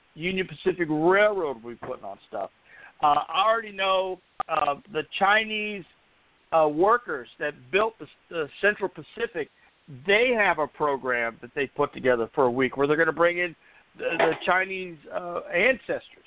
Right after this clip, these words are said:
uh, and, and they're gonna celebrate the Gold Spike. So, uh, I don't mean to dominate the conversation on this part, but I just wanna let you know now that now's the time to decide if you're gonna commit to this thing. Get your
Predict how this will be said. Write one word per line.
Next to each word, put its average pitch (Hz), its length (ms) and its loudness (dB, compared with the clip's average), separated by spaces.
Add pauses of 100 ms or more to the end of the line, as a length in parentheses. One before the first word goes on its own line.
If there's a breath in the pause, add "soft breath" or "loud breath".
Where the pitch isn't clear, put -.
(300)
uh, 143 320 -8
and, 131 180 -2
and 151 220 0
they're 233 100 2
gonna 214 300 -10
celebrate 127 440 -4
the 113 60 -16
Gold 120 280 -12
Spike. 110 220 -12 (100)
So, 160 180 2 (460 loud breath)
uh, 139 360 2 (280)
I 180 80 -2
don't 233 100 -4
mean 226 140 -2
to 190 60 -4
dominate 214 520 0
the 214 60 -12
conversation 214 500 -6
on 170 140 -6
this 247 200 -4
part, 165 240 0
but 160 100 -8
I 208 120 2
just 214 100 -12
wanna 233 180 2
let 214 200 -4
you 220 120 -10
know 208 180 4
now 175 720 2 (480)
that 165 160 2
now's 226 480 4
the 214 80 -20
time 175 460 -2 (240)
to 156 80 -10
decide 196 360 2
if - 120 -10
you're 196 80 -10
gonna 175 180 -6
commit 202 360 -8
to 165 60 -10
this 151 220 -6
thing. 143 420 -4
Get 240 220 2
your 247 180 -6